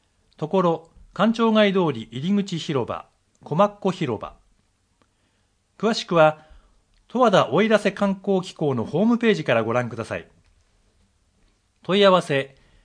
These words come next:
一般社団法人、十和田奥入瀬観光機構。電話、二四の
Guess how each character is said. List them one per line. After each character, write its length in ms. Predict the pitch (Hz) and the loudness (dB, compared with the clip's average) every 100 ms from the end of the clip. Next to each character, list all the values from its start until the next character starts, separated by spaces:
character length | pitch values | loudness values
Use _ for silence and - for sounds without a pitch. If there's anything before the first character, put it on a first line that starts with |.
| _ _ | _ _
一 120 | 151 - - | -12 -8 -4
般 200 | 247 226 | -2 0
社 140 | 185 | 0
団 200 | 202 208 | 2 0
法 240 | 202 160 | -2 -4
人、 320 | 110 95 78 - _ _ _ _ _ | -4 -8 -14 -20 _ _ _ _ _
十 80 | - | -4
和 140 | 254 190 | 0 2
田 160 | 120 | 2
奥 160 | 123 208 | 2 0
入 160 | 202 | 0
瀬 160 | 190 185 | 0 -2
観 220 | 156 165 | -2 -4
光 220 | 165 147 | -2 -4
機 140 | 135 - | -4 -8
構。 340 | 110 80 71 _ _ _ _ _ _ - | -10 -10 -14 _ _ _ _ _ _ -8
電 240 | 151 175 | -4 -2
話、 320 | 151 156 - _ _ _ _ _ | 0 -2 -4 _ _ _ _ _
二 220 | 151 233 247 | -2 2 2
四 260 | 214 151 | 0 -2
の 220 | 113 78 | -6 -10